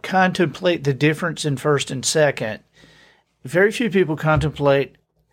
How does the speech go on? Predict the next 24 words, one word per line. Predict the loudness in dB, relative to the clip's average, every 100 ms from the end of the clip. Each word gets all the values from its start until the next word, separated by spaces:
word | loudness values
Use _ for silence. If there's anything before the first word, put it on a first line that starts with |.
| _ _ _ _ _ _ _ _ _ _ _ _ _ _
It, | -12 -4 -2 -2 -6 -12 -16 -20
it, | -12 -12 -6
let, | -4 -4 -6
let's, | -4 -4 -4 -2
let's | 0
put | 2
it | 4
this | 2 0
way. | -2 -4 -12 -10 -4
People | -2 2 2 2 -2 _ _ _ _ _ _ _ _ _ _ _ _ _ _ _ -6
who | 0 0
think | 0 0 2 2
about | 2 4 2 0
the | -2
difference | -2 -2 -4 -4
in | -6
first | -2 0 0 -2
and | -6 -4
second, | 2 2 0 -4 -12 -16 _ _ _ _ _ _ _
it | 0
is | 2 0
kind | 0 0 0 0
of | 0 -2
amazing. | 0 2 4 2 -2 -10